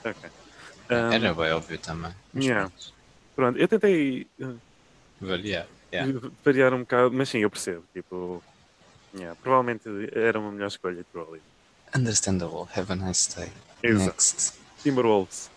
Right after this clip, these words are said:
Speaker 2: Ah, putz. <laughs>
Speaker 1: Ninguém.
Speaker 2: O
Speaker 1: Bom,
Speaker 2: melhor
Speaker 1: próximo.
Speaker 2: jo-, exato.
Speaker 1: <laughs> Não, estou a gozar, eu pus Anthony Edwards, o rookie
Speaker 2: A
Speaker 1: dele.
Speaker 2: sério?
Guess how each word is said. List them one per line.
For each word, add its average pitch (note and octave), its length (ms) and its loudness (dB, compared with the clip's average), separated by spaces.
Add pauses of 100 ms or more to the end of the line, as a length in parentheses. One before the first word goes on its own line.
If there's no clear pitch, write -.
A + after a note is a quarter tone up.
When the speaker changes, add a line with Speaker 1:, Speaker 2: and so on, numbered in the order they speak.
(580)
Speaker 2:
Ah, - 140 -2 (120)
putz. - 1400 0
<laughs> - 180 -20
Speaker 1:
Ninguém. A2+ 380 4 (240)
Speaker 2:
O C3 60 4
Speaker 1:
Bom, A#2+ 80 8
Speaker 2:
melhor B2+ 180 8
Speaker 1:
próximo. - 380 4
Speaker 2:
jo-, - 340 8
exato. C4 280 4 (1000)
Speaker 1:
<laughs> A3+ 520 2 (580)
Não, B2+ 200 4
estou A#2 120 4
a - 20 10
gozar, A2+ 220 6
eu A2+ 60 2
pus B2 180 4
Anthony A2+ 340 4
Edwards, - 520 -8 (560)
o A2+ 60 -2
rookie - 280 -2
Speaker 2:
A F#2 40 -2
Speaker 1:
dele. F2+ 140 -2
Speaker 2:
sério? G2 400 4